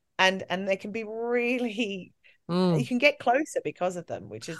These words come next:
Speaker 1: which is wonderful.
Speaker 2: Look, I think they'll either tell you to fuck off in their own way,
Speaker 1: <laughs>
Speaker 2: right?
Speaker 1: Yes.
Speaker 2: And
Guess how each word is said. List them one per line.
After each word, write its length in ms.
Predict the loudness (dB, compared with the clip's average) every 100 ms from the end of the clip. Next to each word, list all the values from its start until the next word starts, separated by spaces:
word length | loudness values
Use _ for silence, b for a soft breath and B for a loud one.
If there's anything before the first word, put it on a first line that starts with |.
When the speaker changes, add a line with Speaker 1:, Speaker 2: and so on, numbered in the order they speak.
| -12
Speaker 1:
which 220 | -14 -12
is 180 | -14 -16
wonderful. 400 | -10 -10 -8 6
Speaker 2:
Look, 240 | 8 8 4 _ _ _
I 120 | 6
think 380 | 6 6 4 6
they'll 220 | 6 8
either 240 | 8 6 2
tell 200 | 2 4
you 120 | 4
to 80 | 4
fuck 300 | 4 4 6
off 260 | 4 4 0
in 100 | 0
their 180 | 4
own 200 | 4 4
way, 260 | 6 6 6
Speaker 1:
<laughs> 840 | 2 -2 -20 _ _ _ _ _
Speaker 2:
right? 280 | 10 10 10
Speaker 1:
Yes. 40 | 8
Speaker 2:
And 340 | 6 4 2